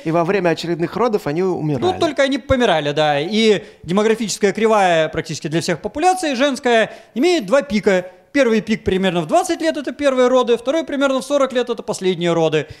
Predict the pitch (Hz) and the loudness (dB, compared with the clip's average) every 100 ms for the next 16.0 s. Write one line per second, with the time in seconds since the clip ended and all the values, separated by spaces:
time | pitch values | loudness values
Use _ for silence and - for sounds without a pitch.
0 | - _ 214 220 226 208 202 190 185 180 | -20 _ -2 2 4 4 2 2 2 0
1 | 247 185 220 208 196 196 185 190 175 175 | 0 2 0 2 0 0 0 0 2 -2
2 | - 165 190 170 180 170 175 175 180 175 | -2 -6 -4 -2 0 -2 -2 -2 2 2
3 | 165 156 170 269 349 311 285 285 285 262 | 0 -2 0 0 0 -2 -2 -2 -4 -6
4 | 269 254 214 190 190 208 254 208 175 151 | -6 -6 -6 -4 -6 -4 -6 -6 -8 -8
5 | 151 131 135 123 135 123 117 131 123 - | -8 -4 -4 -6 -8 -8 -6 -6 -6 -6
6 | 113 - - - - 190 185 180 220 233 | -10 -10 -20 -20 -8 -2 -2 0 0 2
7 | 208 - - - 196 294 - 302 262 254 | 0 -4 -10 -2 0 2 2 2 2 0
8 | 220 233 220 170 185 175 156 - - 160 | -2 0 0 0 0 0 -2 -4 -2 0
9 | 143 131 180 180 175 156 156 131 147 147 | 0 -6 -10 -6 -4 -4 -4 -6 -6 -8
10 | - 104 - 151 131 110 127 113 - - | -10 -10 -12 -12 -12 -6 -6 -6 -12 -12
11 | - 208 220 220 214 143 180 185 196 190 | -2 0 2 2 2 0 -2 0 2 2
12 | 147 143 147 147 196 330 330 285 311 294 | 0 -2 0 0 0 -2 -4 -4 -2 0
13 | 302 302 302 294 339 330 - 330 311 - | -2 -2 -4 -6 -8 -8 -2 -2 -2 -4
14 | 320 320 302 311 - 302 277 269 269 269 | -2 0 0 0 -2 -2 -2 -2 -2 -2
15 | 262 214 262 247 220 170 - 139 151 151 | -2 -2 -2 -2 -4 -6 -2 -2 -2 -6